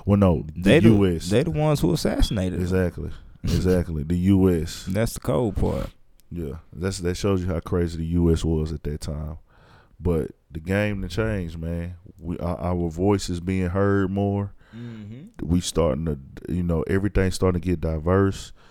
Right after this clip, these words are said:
Speaker 1: With the interracial dating, motherfuckers ain't gonna have no choice but to start <laughs> accepting everybody.
Speaker 2: Yep.
Speaker 1: 'Cause, you know, it's just where it's at. But, uh, rest in peace to Martin Luther King, man.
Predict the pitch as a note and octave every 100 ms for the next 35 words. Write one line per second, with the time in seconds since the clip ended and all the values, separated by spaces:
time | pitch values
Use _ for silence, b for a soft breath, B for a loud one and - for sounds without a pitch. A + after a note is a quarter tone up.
0 | b b - F#2+ - E2+ F#2 F2 G2+ G2+
1 | - D#2 F#2+ B2+ F2 F#2+ G#2 - G2+ F#2
2 | F#2+ F#2+ F#2 G#2 F#2+ F#2+ F2 - - D#3
3 | F2 F#2 C#3+ F2 - F#2 - - - F#2+
4 | - G#2 G#2 G2 F#2 G2 F#2 F2 - -
5 | G2+ - b b b - F2 F2+ F#2 F2+
6 | F2+ D#2 F#2 F2+ F#2+ F2+ F2 G2+ G2 -
7 | B2 G2+ - - - - - - - E2+
8 | F#2+ D#2+ F2 D#2+ G#2 G#2 G2 - G2+ -
9 | F#2 F#2+ F2+ F#2 - E2 A2 G2+ G2 G2
10 | G2+ G2 F#2